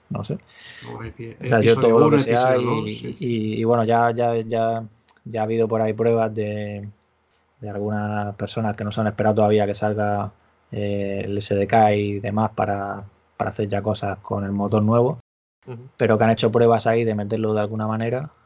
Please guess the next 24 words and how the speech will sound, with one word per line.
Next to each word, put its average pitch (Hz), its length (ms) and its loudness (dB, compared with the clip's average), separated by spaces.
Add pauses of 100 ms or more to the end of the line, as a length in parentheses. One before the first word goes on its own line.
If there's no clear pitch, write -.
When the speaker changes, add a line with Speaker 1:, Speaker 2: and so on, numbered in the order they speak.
(200)
Speaker 1:
Ya 120 140 -2
han 107 80 0
metido 107 240 2
un 104 80 -2
mapa 107 200 2
de 104 120 -2
Half-Life 104 340 -4
dos, 117 260 -2
que - 140 -8
no 110 100 -2
es 117 60 -2
el 131 140 0
Half-Life 98 280 -2
dos, 117 140 2
era 107 120 0
un 101 100 -4
mapa 110 280 0
simplemente 101 540 -6
que 98 60 -4
habían 98 200 -6
puesto 101 280 -6
ahí 98 100 0
a 98 60 -4
funcionar. 101 480 -4